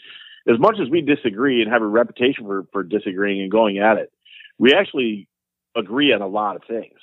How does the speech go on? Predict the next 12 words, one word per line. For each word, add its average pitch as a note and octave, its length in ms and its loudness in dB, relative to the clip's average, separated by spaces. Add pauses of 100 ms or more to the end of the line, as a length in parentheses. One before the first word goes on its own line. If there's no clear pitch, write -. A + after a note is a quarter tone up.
(300)
And, G2+ 400 -8 (220)
um, F#2+ 480 -4
and G2+ 100 -2
I G#2+ 140 4
think C3+ 220 -2
that A2 120 2
we G2+ 200 -6
see C#3+ 100 4
the A2 160 -2
world A2+ 440 2 (520)
in, G#2 420 -2 (140)
in G#2 160 -6